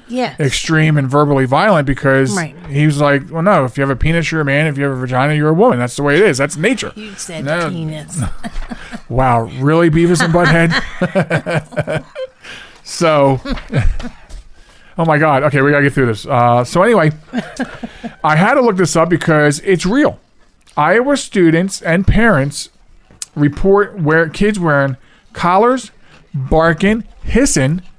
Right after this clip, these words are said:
Speaker 2: Okay.
Speaker 1: What?
Speaker 2: Yes, yes. And, uh, apparently they identify as furries.
Speaker 1: Oh my God.
Speaker 2: Yes, yes.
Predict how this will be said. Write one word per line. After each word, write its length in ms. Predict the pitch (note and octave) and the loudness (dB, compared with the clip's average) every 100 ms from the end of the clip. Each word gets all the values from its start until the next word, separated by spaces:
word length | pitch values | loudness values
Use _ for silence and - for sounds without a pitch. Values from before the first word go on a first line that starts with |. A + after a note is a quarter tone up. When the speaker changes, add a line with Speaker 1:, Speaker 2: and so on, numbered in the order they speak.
| - - - - - _ | -20 -20 -20 -20 -20 _
Speaker 2:
Okay. 380 | C3+ B2+ B2+ D3+ - - | -4 2 2 0 -4 -6
Speaker 1:
What? 340 | A3+ C4+ F#4+ | 0 2 2
Speaker 2:
Yes, 480 | C3+ F3+ G3 - - - | 0 0 0 -2 -8 -10
yes. 460 | D3+ D#3 F3 - - | -2 2 2 -2 -4
And, 400 | F3+ A3 E3+ D#3+ - - - _ D#3 | 0 2 2 0 -4 -20 -20 _ 0
uh, 140 | D#3 | 2
apparently 600 | D#3+ - F#3+ C4 G#3+ D#3+ | 2 2 2 2 2 2
they 240 | D#3 D3+ D#3 | 2 2 0
identify 720 | D3 D3 F#3 B3+ - D3+ C#3 | 0 0 0 0 0 0 2
as 180 | C3 - | 0 -2
furries. 720 | - - F3+ F#3+ F#2 F#2+ - - - - _ G#3+ | -4 0 2 2 -2 -8 -12 -14 -18 -20 _ -10
Speaker 1:
Oh 100 | F3 | -8
my 140 | C#3+ | -8
God. 320 | D3+ C#3 C#3 C#3 B2 - | -12 -12 -14 -18 -12 -4
Speaker 2:
Yes, 560 | C3+ G3+ F#3+ - - - G#3 | 0 2 0 -4 -10 -18 -10
yes. 560 | B2+ C3 C3 F#2 - | -2 0 0 -2 -12